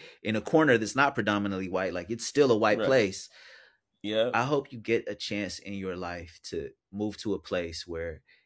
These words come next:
Speaker 1: it's, where most of the people look like you, because
Speaker 2: Yeah.
Speaker 1: especially at a younger age, like, I feel like that just gives you so much space to imagine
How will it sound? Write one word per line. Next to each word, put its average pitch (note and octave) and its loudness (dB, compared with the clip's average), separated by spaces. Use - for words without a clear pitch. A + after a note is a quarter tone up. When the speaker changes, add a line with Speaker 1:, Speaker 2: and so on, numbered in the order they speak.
Speaker 1:
it's, - -4
where A2+ 0
most G#2+ 0
of F#2 -10
the F#2 -8
people F#2 -10
look F2+ -8
like D#2 -8
you, C2+ -18
because F2+ -2
Speaker 2:
Yeah. - -16
Speaker 1:
especially C3 0
at G2+ 2
a F#2+ -2
younger F#2+ -6
age, F2+ -2
like, D#2 -10
I F#2+ -4
feel A2 -2
like G2+ -4
that G2 -4
just - -10
gives F#2+ -6
you F2+ -14
so G#2+ -6
much F2+ -6
space F#2 -4
to - -10
imagine E2+ -8